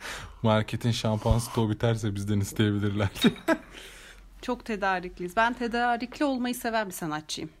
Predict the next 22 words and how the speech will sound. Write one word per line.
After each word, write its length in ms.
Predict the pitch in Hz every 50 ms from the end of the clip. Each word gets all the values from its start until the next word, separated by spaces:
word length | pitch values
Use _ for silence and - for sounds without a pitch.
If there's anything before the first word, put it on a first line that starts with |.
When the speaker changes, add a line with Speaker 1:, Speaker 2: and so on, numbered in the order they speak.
| - - -
Speaker 1:
Evet. 400 | 120 117 113 104 101 101 - -
Speaker 2:
Genelde 360 | 220 226 233 240 240 240 262
sanatçılar 640 | 254 - 247 240 247 254 254 - 262 269 254 240 226
böyle 260 | 240 240 226 240 214
değildir. 260 | 226 226 208 180 175 -
Hoyrattır, 600 | - 190 190 190 190 202 196 196 - - - - -
başına 420 | 185 170 - - 190 190 196 185
buyruktur. 460 | 190 202 196 - - - - - 175 117
Speaker 1:
Evet, 280 | 107 107 104 95 90 - - - - - - - -
doğru. 340 | 101 101 101 104 98 98 90
Speaker 2:
Ama 180 | 87 233 233 233
ben 140 | 240 226 220
öyle 300 | 220 214 208 214 214 196
değilim. 280 | 208 202 160 160 165 - - - - - - -
Ben 160 | - 214 208
hoyrat 380 | 226 247 240 233 233 233 233 -
olmam. 340 | 220 208 202 196 185 185 185 _ - - - - _ - - - - _ _ _ _ - - - - _ _ -
Temkinliyim. 680 | 240 220 196 185 - - 196 202 202 208 190 170 175 - - - -
Speaker 1:
Hoyratlık 460 | 107 101 98 101 101 98 - - -
sana 220 | - 104 98 95
göre 280 | 92 90 90 92 90 85
değil. 200 | 87 85 - -